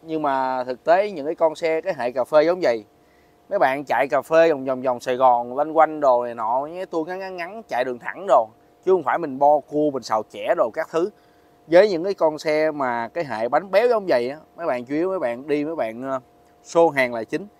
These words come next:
chứ không phải là để mấy bạn, ờ, chơi theo cái dạng mà đua bơi. Ừ,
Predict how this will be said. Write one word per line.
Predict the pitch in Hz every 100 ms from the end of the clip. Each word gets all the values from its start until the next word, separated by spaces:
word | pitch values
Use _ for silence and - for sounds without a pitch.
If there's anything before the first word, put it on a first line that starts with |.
| _ _ _ _
chứ | 170
không | 160
phải | 117 143
là | 139
để | 117 104 127 180
mấy | 190
bạn, | 147 113 123
ờ, | 135 135 131 131 131 131
chơi | - 147 147
theo | 143 139
cái | 165
dạng | 123 107 120
mà | 131 117 110 107
đua | 135 151
bơi. | 156 151 - _ _ _ _ _
Ừ, | -